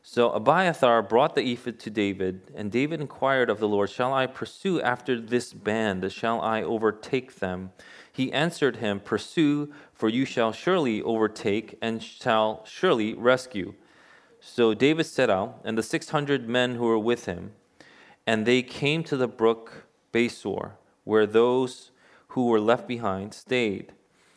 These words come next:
But David pursued, he and four hundred men. Two hundred stayed behind, who were too exhausted to cross the brook Besor.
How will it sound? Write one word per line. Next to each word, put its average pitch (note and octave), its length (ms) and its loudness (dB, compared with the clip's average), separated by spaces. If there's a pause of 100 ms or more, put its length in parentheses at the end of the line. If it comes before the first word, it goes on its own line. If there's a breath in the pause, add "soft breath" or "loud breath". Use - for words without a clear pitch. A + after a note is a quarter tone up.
(240 soft breath)
But G#2+ 640 0
David C#3+ 440 0
pursued, A#2 560 -4
he - 400 -8
and A2 180 -2
four G#2+ 220 -2
hundred G2 320 -6
men. G#2 400 -4
Two B2 180 -6
hundred A#2 300 -2
stayed A#2+ 300 -2
behind, A#2+ 500 -2
who A2+ 100 -10
were G#2 120 -2
too A#2 220 -6
exhausted A2+ 540 -2
to A2+ 80 -8
cross A#2 380 0
the G#2+ 100 -4
brook G#2 400 -6
Besor. - 600 -6